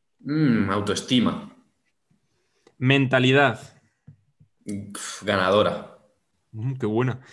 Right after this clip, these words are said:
Speaker 2: Eh, visualización.
Speaker 1: Mm, técnica importantísima.
Speaker 2: Mm, foco.
Speaker 1: Uf, la clave de la vida.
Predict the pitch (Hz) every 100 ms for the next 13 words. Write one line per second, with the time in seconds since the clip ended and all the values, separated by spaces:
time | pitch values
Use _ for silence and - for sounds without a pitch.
0 | - - - - 120 120 120 120 117 127
1 | 135 151 156 131 131 131 127 139 123 104
2 | - _ _ _ _ _ _ _ _ 233
3 | 233 - - _ _ _ _ - - 117
4 | 123 131 131 127 127 127 123 - 117 104
5 | 101 104 101 98 101 123 107 85 85 -
6 | _ _ _ _ _ _ _ _ 139 127
7 | 135 120 113 110 104 - 180 175 113 -
8 | _ - _ _ _ _ _ _ _ _
9 | _ _ _ _ _ _ _ - 127 127
10 | - - - - - _ _ _ _ _
11 | _ _ - 107 101 123 135 127 113 104
12 | 104 85 - -